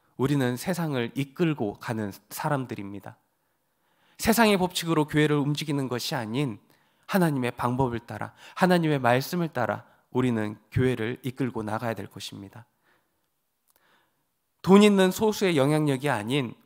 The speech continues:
우리는 함께 가는 사람들입니다. 그래서 하나님이 우리를 더욱더 말씀으로 견고하게 하실 것입니다.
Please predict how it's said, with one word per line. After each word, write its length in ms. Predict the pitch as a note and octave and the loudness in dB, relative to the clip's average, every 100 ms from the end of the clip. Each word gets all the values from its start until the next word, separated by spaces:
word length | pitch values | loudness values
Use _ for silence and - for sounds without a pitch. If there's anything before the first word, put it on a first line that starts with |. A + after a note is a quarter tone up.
| - | -6
우리는 320 | C3+ D#3 C#3 | 0 2 0
함께 440 | C#3 A3 A3 - G3 | -2 -4 -4 -4 -4
가는 400 | B2 G#2 G#2 G#2 | -4 -6 -10 -12
사람들입니다. 840 | - D3 C3+ A2 G#2 G2+ G2 G#2 _ _ _ _ _ _ _ | -8 -4 -4 -6 -10 -12 -14 -18 _ _ _ _ _ _ _
그래서 280 | - C#3 D3 | 2 2 2
하나님이 380 | D#3 D#3 C3+ B2+ | -2 -2 -2 -2
우리를 480 | A2+ A#2 A#2 G#3 - _ | -2 -4 -4 -6 -8 _
더욱더 380 | - B2+ - A#2+ | -2 -2 0 -2
말씀으로 720 | A2 A#2 D3+ - B2+ G#2 G#2+ | 0 0 0 -4 -6 -6 -8
견고하게 520 | - B2+ B2+ B2 G#2+ A2+ | -6 -4 -4 -6 -8 -10
하실 200 | A2 - | -14 -12
것입니다. 540 | G#2+ - G2+ G2 G2+ | -14 -14 -16 -16 -20